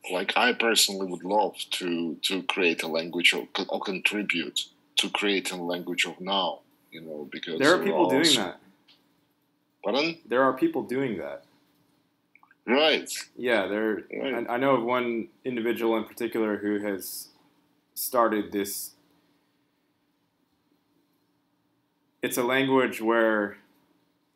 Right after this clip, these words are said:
Speaker 2: the focus is more present-oriented, and
Speaker 1: Mm.
Speaker 2: it do-, because our language is full of legalese type stuff, and it's full of kind of negative binding concepts,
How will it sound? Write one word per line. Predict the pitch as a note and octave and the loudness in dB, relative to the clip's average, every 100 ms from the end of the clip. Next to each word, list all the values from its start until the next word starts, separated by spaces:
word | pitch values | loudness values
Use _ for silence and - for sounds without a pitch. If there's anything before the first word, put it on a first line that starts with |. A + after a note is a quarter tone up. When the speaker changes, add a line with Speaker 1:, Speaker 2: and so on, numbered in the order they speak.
| - | -12
Speaker 2:
the | A2 | 0
focus | C3+ C3 A#2+ - | 2 4 2 0
is | B2 A#2+ A#2 | 0 0 0
more | A2 G#2+ | 2 2
present-oriented, | G2+ - A#2 G#2+ G#2 G#2 G2+ F#2 F2 F#2+ F2 F2 - _ _ | 2 0 0 0 -4 -4 -4 -4 -10 -8 -8 -8 -16 _ _
and | G2 F#2+ F#2 F2+ F2 - _ - | -8 -6 -6 -8 -12 -18 _ -6
Speaker 1:
Mm. | G3 F#3 - - | -4 -4 -8 -6
Speaker 2:
it | A2+ | 0
do-, | B2+ B2+ | 2 0
because | B2+ C#3+ | -2 2
our | E3+ F3+ | 6 6
language | E3 E3 D#3 C3 | 6 4 2 2
is | A#2 A2 | 0 -2
full | - C#3 | 0 0
of | A2 | 2
legalese | G#2+ B2 A#2 A#2 B2+ C3 - | 0 0 2 2 0 -2 -2
type | C3 - | -4 -4
stuff, | - C#3 C#3 - - _ _ _ _ _ _ _ _ _ _ - | -2 0 0 -4 -20 _ _ _ _ _ _ _ _ _ _ -4
and | G#2 | -2
it's | G2+ | -2
full | - C3 B2+ | -2 2 2
of | A2+ G2 - - _ _ _ _ _ - | 2 -4 -12 -16 _ _ _ _ _ -12
kind | C3+ A2+ | -8 -4
of | |
negative | G#2+ A2+ A2+ C3 A2+ G#2 | -2 -2 -4 -4 -6 -2
binding | A2+ A2+ A2+ A2+ | -2 -2 -2 -4
concepts, | A#2 B2 A#2+ B2 A#2 - - | -4 -4 -4 -4 -6 -12 -20